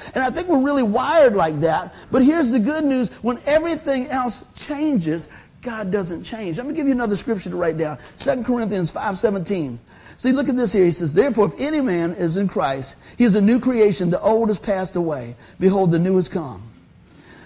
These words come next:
Lord, help us approach our situations in life with the attitude of Christ.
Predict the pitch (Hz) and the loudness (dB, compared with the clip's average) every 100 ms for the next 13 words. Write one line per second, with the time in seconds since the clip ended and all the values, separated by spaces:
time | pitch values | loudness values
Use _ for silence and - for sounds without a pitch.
0 | - - _ _ 190 220 302 285 247 247 | -20 -20 _ _ -2 -2 -2 -4 -6 -6
1 | 226 175 160 208 196 190 - 160 151 196 | -6 -8 -8 -4 -4 -6 -10 -8 -8 -8
2 | 175 165 160 170 165 127 117 131 127 127 | -6 -6 -4 -4 -6 -12 -16 -14 -12 -12
3 | 131 120 - - - 160 143 151 - 165 | -12 -16 -20 -20 -6 -4 -2 -6 -6 -6
4 | 175 165 - 160 143 139 - 120 147 117 | -6 -8 -6 -4 -4 -6 -18 -16 -16 -16
5 | 101 - | -18 -20